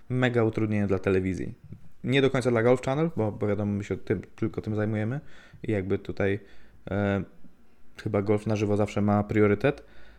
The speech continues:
e, ale na przykład jakby to było puszczane w innych telewizjach, które mają na punkt za, e, za buk-, za, za już tam mają w ramówce coś następnego i to też może być na żywo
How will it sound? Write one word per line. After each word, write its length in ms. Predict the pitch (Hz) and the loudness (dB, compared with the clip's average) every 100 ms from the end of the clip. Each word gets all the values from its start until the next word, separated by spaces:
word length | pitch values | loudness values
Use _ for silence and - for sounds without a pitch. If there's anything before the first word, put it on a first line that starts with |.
| - - - - 113 | -20 -18 -18 -8 -2
e, 240 | 110 104 - | 0 0 2
ale 400 | 117 117 113 110 - - - | 4 6 4 2 -4 -14 -4
na 100 | 120 | -2
przykład 280 | 110 110 117 | 0 2 4
jakby 180 | 110 107 | 4 4
to 120 | 110 | 2
było 300 | 113 110 104 | 6 6 6
puszczane 680 | - - 120 - 110 104 98 | 0 -10 -8 -2 2 2 0
w 220 | - - | -4 -4
innych 240 | 120 117 | 0 0
telewizjach, 480 | 113 113 113 120 165 | 4 2 4 2 2
które 200 | - 110 | 2 2
mają 240 | 104 101 104 | 4 4 4
na 260 | 101 101 101 - - | 2 0 -4 -12 -6
punkt 320 | - 143 113 - - | 2 2 2 -10 -8
za, 400 | 110 113 107 107 - 110 | 0 2 2 -2 -6 -6
e, 500 | 107 107 107 107 107 - - - - - - - - - - 113 | -2 -2 0 -2 -4 -10 -20 -20 -18 -18 -20 -20 -16 -16 -8 0
za 120 | 113 | 2
buk-, 260 | 117 107 110 | 2 0 2
za, 220 | 107 98 | 4 4
za 120 | 104 | 4
już 240 | 107 110 | 2 2
tam 160 | - 107 | 0 2
mają 200 | 104 104 | 2 2
w 40 | |
ramówce 340 | 107 110 107 107 | 2 0 0 -4
coś 160 | 107 | -4
następnego 500 | 113 104 104 110 113 | -4 -4 -2 0 4
i 60 | 131 | 4
to 100 | 113 | 2
też 200 | 120 110 | -2 -2
może 160 | 113 107 | -4 -4
być 120 | - | -2
na 120 | 113 | 0
żywo 300 | 113 120 147 | 2 2 0